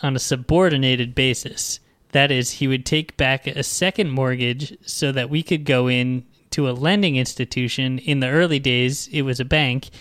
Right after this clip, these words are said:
and arrange a first mortgage on the building. The landlord would subordinate his land to the building. I must admit that I was a bit skeptical. Why would a landlord <laughs> want to do that?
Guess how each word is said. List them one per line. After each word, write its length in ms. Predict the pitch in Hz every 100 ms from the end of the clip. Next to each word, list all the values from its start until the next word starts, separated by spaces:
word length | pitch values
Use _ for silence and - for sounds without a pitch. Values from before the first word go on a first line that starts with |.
| - _
and 140 | 139 135
arrange 460 | 131 151 180 165
a 80 | 131
first 500 | - - 208 254 -
mortgage 420 | 139 127 123 123
on 140 | 123 117
the 80 | 120
building. 500 | 131 143 165 175 - - - -
The 100 | 139
landlord 600 | 139 170 202 180 160 135
would 140 | 123
subordinate 720 | - 127 135 127 123 127 123
his 260 | - 170 156
land 260 | 131 127 127
to 60 |
the 100 | 131
building. 580 | 127 127 120 147 147 160 - - _ -
I 80 | 139
must 280 | 147 185 -
admit 440 | 180 202 175 -
that 120 | 143
I 100 | 131
was 120 | 131 131
a 60 |
bit 180 | 135 139
skeptical. 640 | - 202 - - 120 117
Why 200 | - 135
would 140 | 139 131
a 40 |
landlord 500 | 135 139 135 139 139
<laughs> 20 |
want 140 | 135 139
to 60 |
do 240 | 139 214 170
that? 340 | 143 123 -